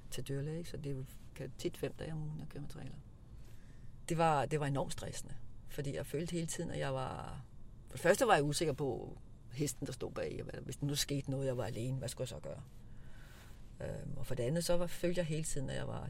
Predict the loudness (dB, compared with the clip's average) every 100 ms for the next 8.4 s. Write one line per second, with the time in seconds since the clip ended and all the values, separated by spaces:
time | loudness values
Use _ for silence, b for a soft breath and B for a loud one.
0 | -4 -4 -2 -2 -2 -4 -6 -6 -6 -6
1 | -4 -4 -4 -8 -12 -12 B B B -6
2 | -2 0 2 0 -2 -2 0 -4 -4 -6
3 | -4 -4 -4 -4 -6 -6 -6 -6 -6 B
4 | B B B B B -8 -8 -8 -4 -4
5 | -2 0 0 0 0 2 2 0 -2 -4
6 | -4 -4 -6 -6 -6 -6 -6 -2 0 -2
7 | 0 -2 -2 -4 -2 0 0 2 0 2
8 | 6 6 6